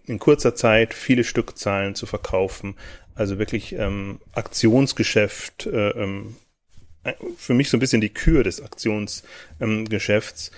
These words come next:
wenn man das richtig macht. Und wichtig ist natürlich dann eine Bindung zu den Marken zu haben und da einen Draht, ähm, also ein Draht, weniger eine Bindung als ein Draht zu haben zu den Marken und einfach da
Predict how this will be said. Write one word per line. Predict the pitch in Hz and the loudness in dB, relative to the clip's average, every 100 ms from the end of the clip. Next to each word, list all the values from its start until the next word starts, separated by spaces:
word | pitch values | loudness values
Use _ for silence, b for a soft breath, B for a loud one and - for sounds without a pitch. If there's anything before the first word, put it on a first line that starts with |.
| B B - | B B -2
wenn | 107 | 2
man | 104 | 2
das | 101 - | 0 0
richtig | 147 117 - 107 104 | 2 2 0 -2 0
macht. | 110 - - | 0 0 -6
Und | 120 104 - | -2 -2 -4
wichtig | 117 117 - | 0 2 4
ist | 117 113 | 4 2
natürlich | 120 120 104 | 2 2 4
dann | - 98 104 | 4 4 0
eine | 113 107 107 - - - - | -2 -4 -6 -12 -14 -14 -2
Bindung | - 123 117 | 2 4 4
zu | - | 2
den | 107 | 2
Marken | 101 95 120 - 127 | 2 2 0 -2 -2
zu | 123 | 0
haben | 113 110 110 117 113 B B B - | 2 2 2 -4 -8 B B B -6
und | 107 | 2
da | 98 | 2
einen | 104 110 | 4 2
Draht, | 101 98 110 - - - | 2 4 2 2 2 2
ähm, | 110 110 110 110 123 _ - | 0 -6 -6 -10 -12 _ -8
also | 101 | -6
ein | 95 | -4
Draht, | 95 92 113 - - _ _ | -2 0 -2 -6 -20 _ _
weniger | - 113 107 | -10 -4 -2
eine | 101 | -2
Bindung | 95 113 127 | 0 0 0
als | 117 - | -2 -2
ein | 104 | 2
Draht | 92 113 - | 4 4 2
zu | - 117 | 0 0
haben | 117 113 | 0 0
zu | 117 | 0
den | 107 | 0
Marken | 104 101 113 - 117 - B B B | 0 -2 -4 -6 -8 -8 B B B
und | 110 | -6
einfach | 104 104 - 110 - _ - | -6 -2 2 2 0 _ -2
da | 92 98 113 127 - | 2 4 4 4 -4